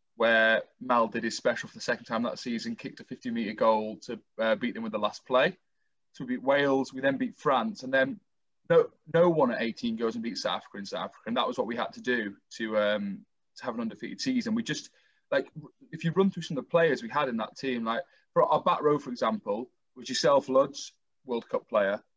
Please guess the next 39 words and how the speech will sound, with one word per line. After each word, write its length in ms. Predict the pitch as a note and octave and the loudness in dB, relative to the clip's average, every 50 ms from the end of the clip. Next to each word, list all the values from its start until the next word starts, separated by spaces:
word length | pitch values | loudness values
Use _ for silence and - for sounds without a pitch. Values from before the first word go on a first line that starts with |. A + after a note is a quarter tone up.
| _ _ | _ _
Sam 280 | - - - D#3+ C#3 C3+ | -8 -2 0 2 2 2
Underhill, 460 | C3 B2+ A#2 A#2 A2+ A#2 A#2 B2+ - - _ _ _ _ _ _ | 2 0 0 -2 -2 0 -2 -2 -2 -6 _ _ _ _ _ _
World 240 | B2 A#2 A2 - - | -4 -4 -4 -4 -4
Cup 200 | - - - _ | -4 -4 -4 _
player, 320 | - G#2+ G2+ G2+ G2 - - _ _ _ _ _ - | -4 -2 -2 -2 -2 -4 -8 _ _ _ _ _ -4
and 120 | A2+ B2 | -2 0
me. 180 | D3+ C#3 - - - _ _ _ _ _ _ | 2 0 0 -2 -6 _ _ _ _ _ _
So 480 | - - D3+ C#3+ C#3 C#3 C#3 C#3 - - _ _ _ _ _ _ _ _ _ _ _ _ _ | -4 2 4 6 6 6 4 2 -2 -6 _ _ _ _ _ _ _ _ _ _ _ _ _
two 160 | - G#3 G3 | 2 2 2
careers 360 | E3 - F3 E3 D#3+ D#3 C#3+ | 2 2 2 4 4 4 2
went 140 | D3+ D3+ C#3+ | 2 0 2
one 180 | C#3+ D3+ D3 D3 | 4 2 4 6
way, 160 | C#3 C#3 - | 4 4 4
<laughs> 20 | |
one 200 | - - - E3 | 4 2 2 2
went 140 | D#3 D3+ C#3 | 2 0 0
the 140 | D3+ D#3 D#3 | 2 2 4
other, 100 | C3+ C3 | 4 4
but, 160 | B2+ D#3+ D3+ | 2 4 4
like, 240 | C#3+ C#3+ C#3 - - | 4 2 2 0 0
we 60 | D3+ | 0
had 140 | D#3+ D#3+ D#3+ | 0 2 4
those 240 | F#3 G3 G#3 F3+ - | 4 4 4 4 2
two, 180 | - F3 D#3+ - | 0 -2 0 4
like, 200 | - C#3 C#3 - - _ _ _ _ _ _ _ - E3 | 4 4 4 2 -2 _ _ _ _ _ _ _ 0 2
Ludlam 280 | G3 E3+ E3 F#3 F3+ | 2 2 4 2 2
and 80 | E3 D#3+ | 4 4
Underhill 380 | F3 F3 D3 C3+ B2+ B2 B2 | 4 4 4 2 2 2 0
could 160 | - - C3+ C3 | -2 -6 -6 -4
be 100 | C3+ B2+ | -4 -2
the 200 | B2+ C3+ C3 - - _ _ - | 0 -2 -2 -4 -6 _ _ -2
flankers 300 | C3+ B2+ A#2+ - B2 - | -2 -2 -2 -4 -8 -8
for 60 | - | -8
England 320 | A#2+ C3 C3+ C3 B2 B2+ | -6 -6 -6 -8 -6 -2
now, 320 | C3+ C3 B2 A2+ G#2 G#2 - _ _ _ _ | 0 2 2 2 0 0 -4 _ _ _ _
any 160 | D3 C#3+ C#3+ C3+ | -2 0 0 0
world 260 | B2+ C3+ B2+ B2 - | -2 -2 -2 -4 0
side 300 | - C#3 B2+ A#2+ A2 - - | 0 2 2 2 2 -2 -6
starting. 480 | - - B2 A#2 A2+ G#2 G#2+ A2 G#2+ | -4 -2 2 2 2 2 2 0 -2